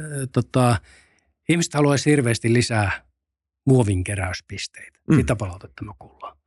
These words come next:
Speaker 1: Eli, eli tota, meillähän on tosiaan ollut, kun muita, muita tota lasimetallia ja kartonkipakkauksia on kerätty tuhannessa kahdeksansassa viidessäkymmenessä pisteessä ja muovia vaan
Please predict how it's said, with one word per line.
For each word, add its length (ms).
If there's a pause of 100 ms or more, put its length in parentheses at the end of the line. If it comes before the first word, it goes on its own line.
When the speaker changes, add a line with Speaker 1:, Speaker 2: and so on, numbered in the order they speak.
(840)
Speaker 1:
Eli, 220
eli 220
tota, 640 (460)
meillähän 360
on 280 (220)
tosiaan 400
ollut, 200
kun 120
muita, 360 (200)
muita 260
tota 300
lasimetallia 680
ja 60
kartonkipakkauksia 960 (520)
on 120
kerätty 420
tuhannessa 480
kahdeksansassa 800
viidessäkymmenessä 760
pisteessä 480
ja 40
muovia 380
vaan 240